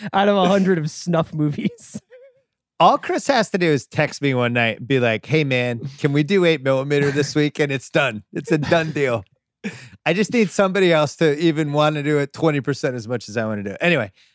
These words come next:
Speaker 2: uh, so yeah, so he had that, no Oscar nomination. And then this was the first big,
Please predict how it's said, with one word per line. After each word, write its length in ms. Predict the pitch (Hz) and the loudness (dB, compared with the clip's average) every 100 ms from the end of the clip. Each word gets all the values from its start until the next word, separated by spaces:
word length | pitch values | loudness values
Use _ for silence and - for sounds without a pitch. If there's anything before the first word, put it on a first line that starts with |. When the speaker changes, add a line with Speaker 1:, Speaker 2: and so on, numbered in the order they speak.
| _ - | _ 0
Speaker 2:
uh, 400 | 139 135 127 - _ | 2 4 2 -4 _
so 160 | - 160 | -2 2
yeah, 260 | 160 143 | 2 2
so 220 | 120 - 139 | 0 -2 0
he 100 | 156 | 2
had 200 | 147 135 | 2 2
that, 200 | 131 123 | 0 0
no 160 | 135 | -2
Oscar 340 | 127 123 - 120 | 0 -2 -4 -4
nomination. 640 | 113 110 110 107 - 107 | -4 -4 -6 -8 -10 -10
And 200 | - 131 | -4 -2
then 140 | 151 160 | 0 0
this 180 | 170 - | -4 -4
was 160 | 151 | -4
the 100 | 143 | -4
first 520 | - 160 160 - - _ _ _ _ _ _ 123 101 | 0 0 0 -6 -18 _ _ _ _ _ _ -20 -2
big, 500 | 156 165 156 147 143 | 2 2 0 -6 -14